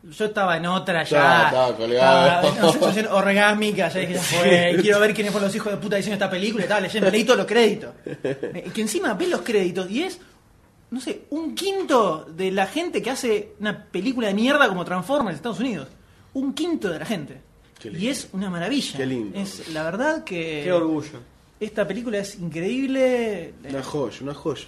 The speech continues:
Speaker 1: Es una
Speaker 2: Para
Speaker 1: joya
Speaker 2: tenerla
Speaker 1: total.
Speaker 2: ahí en
Speaker 1: Va a
Speaker 2: la
Speaker 1: quedar
Speaker 2: estantería para verla cuando vos quieras.
Speaker 3: En la historia.
Speaker 1: En la his-, en la historia de
Speaker 3: Ya
Speaker 1: mi ex-,
Speaker 3: está.
Speaker 1: mi experiencia como espectador de cine va a quedar en la historia. Hay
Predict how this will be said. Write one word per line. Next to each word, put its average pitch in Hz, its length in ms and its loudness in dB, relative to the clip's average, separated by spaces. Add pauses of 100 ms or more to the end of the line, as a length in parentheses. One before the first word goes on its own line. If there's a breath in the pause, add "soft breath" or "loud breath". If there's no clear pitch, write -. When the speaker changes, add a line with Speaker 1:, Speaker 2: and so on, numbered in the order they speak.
Speaker 1:
Es - 100 -14
una 165 120 -6
Speaker 2:
Para 143 120 -4
Speaker 1:
joya 175 220 0
Speaker 2:
tenerla 202 220 4
Speaker 1:
total. 240 220 2
Speaker 2:
ahí 170 140 4
en 165 60 4
Speaker 1:
Va - 40 6
a 226 40 2
Speaker 2:
la 226 60 0
Speaker 1:
quedar 247 160 2
Speaker 2:
estantería 190 560 0
para 139 180 -2
verla 165 240 0
cuando 147 200 -4
vos 175 200 -2
quieras. 117 180 -8
Speaker 3:
En 160 60 -4
la 156 80 -2
historia. 151 480 -2
Speaker 1:
En 185 120 -4
la 185 80 -2
his-, 175 100 -8 (120)
en 170 140 -6
la 175 80 -2
historia 254 380 0
de 202 100 2
Speaker 3:
Ya - 20 -4
Speaker 1:
mi 196 120 0
ex-, 285 100 2
Speaker 3:
está. 190 260 2
Speaker 1:
mi 269 180 2
experiencia 226 640 -4
como 165 140 -6
espectador 170 400 -6
de 190 140 -6
cine 240 420 -4
va 151 160 -12
a 151 80 -12
quedar 180 460 -6
en 151 180 -12
la 151 80 -8
historia. 220 540 -2
Hay 160 180 -6